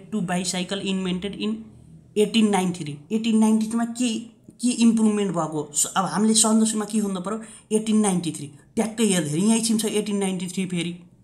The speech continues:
हाम्रो फेरि अचम्म, अब गर्दा गर्दै थाहा भइहाल्छ। यहीँ छिम हेर्नुहोस्, "In eighteen ninety-three, क्रिप्रिक मेकम्यान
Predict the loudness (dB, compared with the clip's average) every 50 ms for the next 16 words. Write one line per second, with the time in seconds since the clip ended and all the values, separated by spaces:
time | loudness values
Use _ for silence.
0 | _ _ -10 -10 -10 -8 -8 -8 -6 -6 -4 -2 -2 -2 0 -2 -4 -6 -10 -16
1 | -20 -10 -8 -6 -2 -2 0 0 0 0 0 -2 -2 -2 0 0 0 0 0 0
2 | -2 -2 -4 -6 -10 -12 -14 -20 -20 _ _ _ _ _ _ 2 4 4 4 4
3 | 2 2 0 0 0 -2 -4 -6 -12 -16 -20 -20 _ _ _ _ _ _ _ _
4 | _ _ _ _ _ _ _ _ _ _ _ _ _ _ _ _ _ _ _ _
5 | _ _ 4 6 6 6 6 4 2 2 4 2 2 4 2 2 0 0 0 -2
6 | -2 0 0 0 0 -2 -4 -10 -18 -20 -20 _ _ _ _ _ _ _ _ _
7 | _ _ _ _ _ _ _ _ _ _ _ _ _ _ _ _ _ _ _ _
8 | _ _ _ _ _ _ _ _ _ _ _ _ _ _ _ _ _ _ _ _
9 | _ _ _ _ _ _ _ _ _ _ _ _ _ _ _ _ _ _ _ _
10 | _ _ _ _ _ _ _ _ _ _ _ 0 0 0 0 0 -4 -4 -4 -4
11 | -4 -6 -4 -2 2 2 2 2 0 -2 0 0 -2 -4 -6